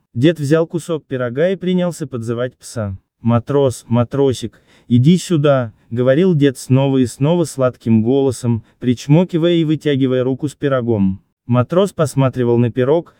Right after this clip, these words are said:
косился на деда, глухо ворчал и не подходил.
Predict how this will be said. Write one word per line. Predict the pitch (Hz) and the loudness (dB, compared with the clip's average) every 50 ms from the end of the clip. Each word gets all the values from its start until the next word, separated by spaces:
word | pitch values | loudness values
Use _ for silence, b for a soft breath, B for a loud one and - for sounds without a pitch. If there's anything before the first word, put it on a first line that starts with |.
| b b b b b _ | b b b b b _
косился | - 127 117 - 147 143 123 - 139 123 | -6 -6 -2 0 0 0 0 0 0 0
на | 123 131 127 | 2 2 2
деда, | 123 139 175 208 180 190 165 147 | 2 4 4 4 4 4 2 2
глухо | 131 127 135 147 143 143 143 | 2 2 2 2 2 0 -2
ворчал | 123 127 123 110 - - 120 113 113 110 | -2 -2 -2 -4 -4 -2 -2 0 0 2
и | 113 | 2
не | 120 120 | 0 0
подходил. | 117 123 113 - - 127 117 110 113 113 107 104 101 98 | 0 -4 -8 -6 -4 -4 -2 0 2 0 0 0 -4 -8